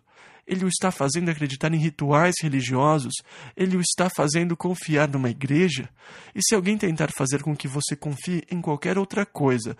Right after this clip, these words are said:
que não seja Jesus Cristo e uma total dependência de Jesus Cristo para a sua vida eterna, esse homem é um falso profeta. Mas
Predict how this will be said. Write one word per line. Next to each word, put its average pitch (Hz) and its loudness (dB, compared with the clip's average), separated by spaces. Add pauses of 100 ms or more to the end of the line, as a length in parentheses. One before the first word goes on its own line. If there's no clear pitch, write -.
(220)
que - -8
não 160 -2
seja 135 0 (120)
Jesus 170 0 (100)
Cristo - -4 (260)
e 160 -2
uma 160 2
total 151 0
dependência 139 -2
de 151 -2
Jesus 139 0
Cristo - -2 (340)
para 175 2
a 147 0
sua 135 0
vida 127 0
eterna, 151 0 (200)
esse 170 0
homem 156 2
é 156 2
um 156 -2
falso 139 -2
profeta. 139 -6 (500)
Mas 151 4